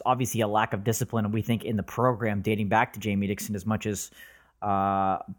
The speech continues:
people revere him now that he's gone, especially that he has T C U <laughs> ranked. But anyways, I think that's the, that's the worst thing. You're right. That's the worst thing we can do. And, you know, I almost found myself rooting for him. There was a play in the High Point game near the end of the half where,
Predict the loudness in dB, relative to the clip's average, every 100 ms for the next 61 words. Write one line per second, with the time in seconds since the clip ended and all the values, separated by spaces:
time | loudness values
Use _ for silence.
0 | _ -4 -2 0 0 2 4 2 2 0
1 | 0 -2 -2 2 2 2 0 0 0 0
2 | 0 0 0 -2 -8 -10 -6 2 2 2
3 | 0 0 2 -2 -6 -14 -20 -2 6 6
4 | 6 2 4 4 4 0 -2 -8 -14 -18
5 | 2 4 4 4 4 4 2 0 0 2
6 | 2 2 2 2 2 2 2 0 0 2
7 | 2 2 0 2 0 0 2 2 0 -6
8 | _ _ 0 2 4 4 2 0 -4 _
9 | -20 -20 _ 0 4 6 6 4 4 4
10 | 2 4 4 2 4 2 2 2 0 2
11 | 2 2 2 4 4 4 2 2 4 2
12 | 2 0 2 2 2 2 2 2 4 4
13 | 2 -2 0 2 4 2